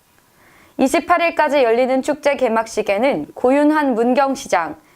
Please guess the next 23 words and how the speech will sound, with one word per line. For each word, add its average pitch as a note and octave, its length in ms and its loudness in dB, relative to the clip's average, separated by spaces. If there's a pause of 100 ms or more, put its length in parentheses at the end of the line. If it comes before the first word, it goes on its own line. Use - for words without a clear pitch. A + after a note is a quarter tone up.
(100)
전보원 C#4 580 2
축제추진위원장, A#3 1300 0 (300)
최규일 D#4 480 0
국회의원, G#3+ 760 0 (280)
김인우 C4+ 400 2
문경시의회 C#4 960 0
의장을 A#3 420 -2
비롯한 F#3 560 -2 (180)
기관 C#4 380 0
단체장, G#3+ 680 -2 (200)
주민 D4 360 2
등이 C#4 260 2
참석하였으며 B3 1080 -2 (300)
문경 C4+ 400 2
사과 D4+ 300 2
선물 D4+ 340 0
박스 C4+ 340 -2
퍼포먼스, A#3 840 -2 (220)
통기타 D4+ 580 0
듀오인 A#3 560 0
애플트리 D#4 580 0
등이 C4+ 260 2
펼쳐져 B3+ 640 0